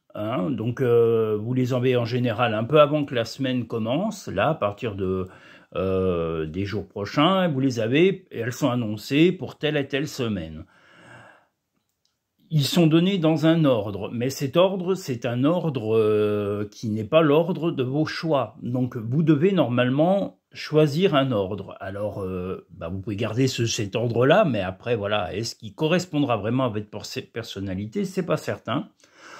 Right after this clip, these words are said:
Donc, ce que je vous invite à faire, c'est de noter sur une petite feuille. Alors, il y a que sept jours, hein,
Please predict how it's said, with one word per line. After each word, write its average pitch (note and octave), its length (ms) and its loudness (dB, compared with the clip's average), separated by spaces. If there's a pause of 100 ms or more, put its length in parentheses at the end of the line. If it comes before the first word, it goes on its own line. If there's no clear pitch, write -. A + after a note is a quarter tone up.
(240)
Donc, F#3 320 2
ce - 100 -10
que G#3 100 4
je E3 100 0
vous E3+ 120 -2
invite D3+ 300 2
à - 80 0
faire, G#3 260 -2
c'est - 160 -4
de C#3 60 2
noter D#3 260 -2
sur C3 180 -4
une B2+ 120 0
petite G2 320 -8
feuille. A3 240 2
Alors, F#2+ 200 0
il A#2 60 -4
y A#2+ 60 0
a G#2+ 40 0
que - 100 -12
sept C#3 300 0
jours, E3+ 380 4
hein, C#3 160 4